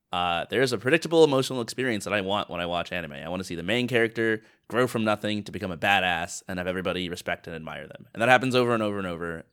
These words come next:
in show after show, and I never get tired of it. And I know that's what I want. And so I guess your readers, Justin, have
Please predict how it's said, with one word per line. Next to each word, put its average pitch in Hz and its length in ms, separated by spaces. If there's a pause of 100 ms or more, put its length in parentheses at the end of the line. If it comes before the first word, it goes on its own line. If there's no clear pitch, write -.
in 87 100
show 120 160
after 107 200
show, 82 520
and 87 100
I 87 40
never 92 240
get 82 120
tired 85 260
of 78 100
it. - 160 (320)
And 90 100
I 90 40
know 92 140
that's 90 200
what 80 80
I 80 80
want. 80 340 (380)
And 85 160
so 90 80
I 90 80
guess 92 200
your 107 240
readers, 95 380
Justin, 90 320
have 85 260